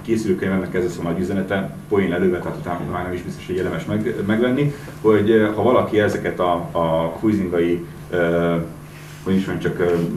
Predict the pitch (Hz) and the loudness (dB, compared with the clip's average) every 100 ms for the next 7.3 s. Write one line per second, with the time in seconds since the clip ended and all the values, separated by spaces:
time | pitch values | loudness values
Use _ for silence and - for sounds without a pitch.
0 | 85 82 82 - 98 - 87 - - - | -2 0 -2 -2 -4 -2 -2 -2 -2 -2
1 | - 113 95 87 92 85 87 95 82 117 | 4 4 4 0 0 0 2 0 0 2
2 | 110 98 92 98 - - 101 101 95 92 | 2 2 0 0 0 -2 -2 0 -2 0
3 | 90 82 87 85 85 90 90 87 85 85 | 0 2 0 -4 0 -2 -2 -6 -4 -6
4 | 87 90 95 98 90 87 82 107 107 92 | -6 -2 -2 -2 0 0 0 2 2 2
5 | 113 104 90 82 - - - 101 95 - | 2 2 0 -2 -4 -6 -4 -2 -2 -4
6 | 85 87 87 82 78 85 95 95 - 85 | -2 0 0 -2 -4 -4 -2 -2 -2 -4
7 | 82 90 | -4 -6